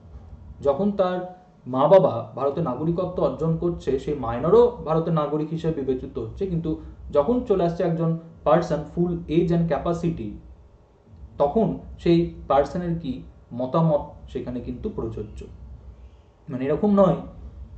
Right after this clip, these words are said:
যে তার মা বাবা ভারতীয় বলে সেও ভারতীয়, না, সেখানে সেই পারসনকে কি করতে হবে, ভারত সরকারের কাছে আবেদন করতে হবে যে আমার মা বাবা ভারতের নাগরিকত্ব পেয়েছে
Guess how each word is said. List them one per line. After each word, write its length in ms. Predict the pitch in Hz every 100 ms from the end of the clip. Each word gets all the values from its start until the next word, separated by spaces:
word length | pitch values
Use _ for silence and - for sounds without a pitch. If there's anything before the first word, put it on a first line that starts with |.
| -
যে 120 | 139
তার 240 | 151 151 139
মা 140 | -
বাবা 200 | 143 165
ভারতীয় 480 | 165 139 147 170 160
বলে 180 | 143 139
সেও 240 | - 143
ভারতীয়, 440 | 117 110 110 - 117 - - - - - _ -
না, 240 | 120 104 - - -
সেখানে 360 | 156 202 143 - - -
সেই 100 | 143
পারসনকে 500 | 131 117 - 156 139
কি 120 | 123
করতে 300 | 117 135 -
হবে, 140 | 165 226 - -
ভারত 180 | 117 131
সরকারের 400 | - 127 - 123
কাছে 160 | 135 175
আবেদন 380 | 127 117 113 110
করতে 260 | 107 - 147
হবে 140 | 202 196 - -
যে 100 | 120
আমার 200 | 123 123
মা 200 | 123 123
বাবা 200 | 175 190
ভারতের 520 | 156 147 143 131 - - 123
নাগরিকত্ব 720 | 123 120 139 135 - - 117 -
পেয়েছে 380 | 135 139 190